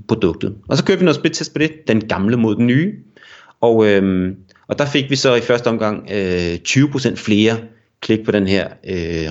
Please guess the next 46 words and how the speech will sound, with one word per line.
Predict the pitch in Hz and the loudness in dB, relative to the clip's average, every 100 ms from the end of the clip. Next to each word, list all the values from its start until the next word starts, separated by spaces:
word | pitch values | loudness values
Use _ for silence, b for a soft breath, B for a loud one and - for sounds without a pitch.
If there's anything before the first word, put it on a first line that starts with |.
| 80 | -2
ring | 92 | 0
mig | 87 73 | 0 0
op | 95 | -2
knap. | - 87 - - - | -2 -6 -6 -8 0
Det | 170 | 2
var | 170 | 4
jo | 120 117 B B B | 2 -2 B B B
sådan | - 123 | -8 -4
set | 101 - | -4 -2
positivt. | 180 208 214 160 127 | -2 0 0 -2 0
Vi | |
kan | 127 117 | 2 2
altså | 107 110 - B B _ _ - | 2 0 -2 B B _ _ -4
ændre | 127 123 | 0 0
på | 135 135 | -2 0
folks | 113 - | -2 -2
adfærd | 90 98 127 | -2 0 0
og | 110 | 0
få | |
flere | 110 - 104 110 | -4 0 4 4
til | 127 117 | 4 2
at | 104 | 0
trykke | - 101 101 | 0 -6 -2
på, | 104 95 87 87 - | 0 0 0 -4 -4
på | 98 90 85 | 0 0 0
ring | 92 87 | -2 -2
mig | 80 - | -2 -2
op | 87 | -4
knappen. | - 85 - - _ _ B B B B - | -4 -4 -4 -8 _ _ B B B B -12
Så | - | -2
det | 156 | 2
var, | 180 160 123 143 | 4 4 2 2
det | |
var | 180 | 2
en | 143 | 2
fin, | 170 160 - | 0 -4 -2
øh, | 127 113 110 98 90 90 | 2 4 4 4 2 2
måde | 95 104 | 4 2
at | |
få | 101 | 2
startet | 151 175 180 | -2 0 0
på, | 156 | -2
udover | 147 139 120 92 | 0 0 2 2
sitet | 95 90 101 | 0 0 0
også | 92 | 0
blev, | - | 2